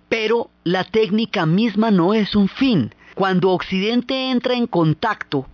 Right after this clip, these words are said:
con el conocimiento del Tantra y con las posiciones del Kama Sutra, tiende a quedarse solamente en el esquema corporal.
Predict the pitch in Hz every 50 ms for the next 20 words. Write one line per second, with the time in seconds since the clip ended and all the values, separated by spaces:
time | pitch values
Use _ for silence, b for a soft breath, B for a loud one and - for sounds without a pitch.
0 | B B B - 208 208 196 202 196 - - 196 196 185 185 165 - 180 170 180
1 | 208 220 220 - - 226 214 180 156 147 _ 214 208 185 160 - 151 - - -
2 | - B B B B B B B B - 180 - - 220 208 190 185 180 - -
3 | - 170 - - 170 151 - - 233 240 240 226 240 226 - - 180 180 165 -
4 | - 165 151 156 143 - - 226 190 - 147 139 151 - B B B B B B
5 | B B - - - 226 247 254 262 262 240 190 262 254 247 240 - 208 180 180
6 | 190 196 196 190 - - 226 226 220 - - - 214 208 208 208 202 202 202 180
7 | 170 - - 185 196 - - _ - 202 196 196 202 202 B B B B B B
8 | B B 160 185 185 180 180 - - - 196 185 190 196 196 - 185 160 139 -
9 | - 160 175 196 202 175 147 139